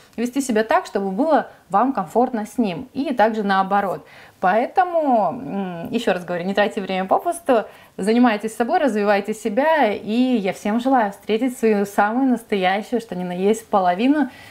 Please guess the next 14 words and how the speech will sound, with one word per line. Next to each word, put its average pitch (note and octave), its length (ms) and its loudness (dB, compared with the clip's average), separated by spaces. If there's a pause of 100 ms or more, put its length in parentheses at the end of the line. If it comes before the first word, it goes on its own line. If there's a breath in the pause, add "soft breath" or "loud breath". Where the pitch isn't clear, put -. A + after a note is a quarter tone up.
(140 loud breath)
э, E3 400 -4
стать F#3+ 460 2
счастливой A#3 760 2 (220 loud breath)
женщиной, A#3 500 0
счастливой A3+ 720 2
мамой, F#3+ 600 2
обрести G3+ 440 -2
счастливую F#3 500 -4
семью. C4+ 520 2 (300 loud breath)
И C#4 200 4
пишите B3+ 360 0
мне, A3+ 160 4
конечно A3+ 380 0
же, G3+ 120 0